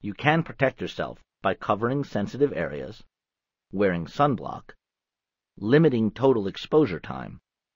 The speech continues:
and avoiding the sun between ten A M and two P M.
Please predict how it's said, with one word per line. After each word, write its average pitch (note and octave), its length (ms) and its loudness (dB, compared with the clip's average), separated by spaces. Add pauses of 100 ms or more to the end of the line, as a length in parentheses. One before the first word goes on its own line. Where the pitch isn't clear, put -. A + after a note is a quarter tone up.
(200)
and A#2 140 2
avoiding A#2+ 460 4
the D#2 80 -6
sun C#2 400 -8 (260)
between F2+ 440 -4
ten G#2+ 260 -4
A A2+ 200 0
M A1 280 -12 (320)
and A#2+ 180 -2
two D#2 200 -8
P G#2 240 -4
M. G1+ 220 -10